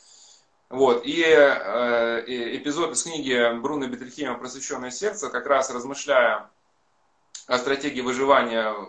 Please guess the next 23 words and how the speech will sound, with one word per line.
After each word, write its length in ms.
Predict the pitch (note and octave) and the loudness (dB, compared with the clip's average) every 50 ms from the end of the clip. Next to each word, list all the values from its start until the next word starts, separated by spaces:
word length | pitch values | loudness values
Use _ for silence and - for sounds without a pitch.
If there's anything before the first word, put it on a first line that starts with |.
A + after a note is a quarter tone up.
| - - _ | -16 -20 _
в 160 | - - - | -20 -12 -6
полностью 360 | - D#3 D3 C3+ A#2+ A#2+ C3 C3 | -2 -2 -2 -2 -2 -4 -6 -4
аномальной 400 | C3+ C3+ C3+ C3+ B2 A#2+ A#2 A2+ | -2 0 2 2 0 0 -2 -6
среде, 540 | - B2+ C#3 C#3 D#3 F#3 G#3 G#3+ G#3 - - _ _ _ _ _ _ _ _ _ _ | -6 -8 -8 -6 -2 -2 -2 -2 -4 -6 -14 _ _ _ _ _ _ _ _ _ _
но 540 | - C#3 D3 C#3+ C#3 C3+ C3 B2+ B2 - - - - - | 2 6 6 6 6 6 4 2 0 -2 -6 -12 -6 -2
по, 120 | C#3 C#3 | -2 0
по 100 | C3+ D#3 | 2 2
его 160 | D#3 D#3 D#3+ | 2 2 2
книге 260 | D#3+ F3 F3+ F3 D#3 D3+ | 0 -2 -6 -6 -2 0
можно 180 | D3 C#3 - - | 0 0 2 2
понять, 160 | D#3+ D#3+ D#3 | 0 2 2
что 120 | - C#3+ | 0 -6
концентрационный 520 | - C#3 C3+ C#3 C#3 - - D#3+ D#3 D3 D3+ | -6 -8 -12 -12 -12 -10 -6 -4 -2 2 2
лагерь 220 | D3+ C#3+ C#3 C3+ | 2 2 0 -2
это 120 | C#3 C#3 C#3 | -6 -6 -8
не 100 | C#3+ D3 | -8 -8
только 220 | - E3+ - B2+ A#2+ | -8 -8 -8 -6 -4
был 140 | A2+ A2+ | -4 -4
тогда 260 | A2 - A2+ A2+ A2+ A2 | -2 -2 -2 -2 -2 -2
в 60 | G#2+ | -4
лагерях, 440 | G#2+ A2 A#2 A#2+ A2+ G2 - - - | -6 -8 -6 -4 -4 -4 -4 -8 -12
потому 320 | - - B2 B2 B2+ B2+ | -10 -6 -6 -6 -6 -8
что, 420 | A#2+ - - A#2+ A#2 A#2 A2+ - | -10 -4 0 2 2 2 2 -2